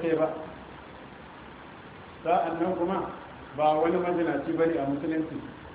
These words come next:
da ya yi zina kuma yana da aure, su ne kada ne da ya halatta a kashe. Kuma wa zai kisa?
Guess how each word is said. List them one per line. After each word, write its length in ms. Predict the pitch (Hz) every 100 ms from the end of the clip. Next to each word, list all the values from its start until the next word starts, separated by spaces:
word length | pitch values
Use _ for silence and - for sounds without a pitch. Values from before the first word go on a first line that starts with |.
| - - - 131
da 80 | 143
ya 160 | 160
yi 120 | 180 180
zina 280 | 151 151 147 - -
kuma 160 | 156 165
yana 200 | 170 151 139
da 80 | 131 147
aure, 300 | 151 147 143 - - - - - - - - - -
su 80 | 156
ne 220 | 156 135 -
kada 260 | 170 180 156
ne 140 | 160
da 280 | 143 143 139
ya 100 | 139
halatta 300 | 131 131 -
a 80 | -
kashe. 220 | - - - - - - - - - - - - - -
Kuma 140 | 160 175
wa 140 | 156 143
zai 80 | 143
kisa? 300 | 175 175 160